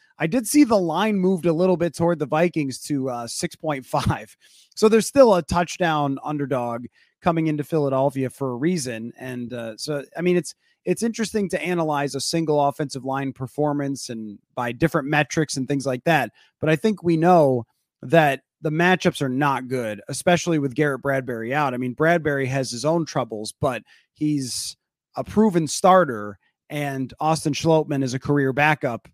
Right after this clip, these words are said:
for a reason. And Schlottman last year didn't grade very well, forty-second out of forty-three centers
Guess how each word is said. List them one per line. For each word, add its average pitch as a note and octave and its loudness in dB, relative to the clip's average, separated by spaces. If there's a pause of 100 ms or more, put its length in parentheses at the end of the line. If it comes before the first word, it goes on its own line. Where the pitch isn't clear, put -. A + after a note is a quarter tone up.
for G3 6
a F3 6
reason. D#3+ 2
And B2+ -4
Schlottman G3 2
last F#3 2
year D#3+ 2
didn't D#3 0
grade D#3+ 2
very E3 4
well, D#3 2 (300)
forty-second E3+ 0
out D3 0
of C#3 -4
forty-three D3+ -2
centers D#3 -4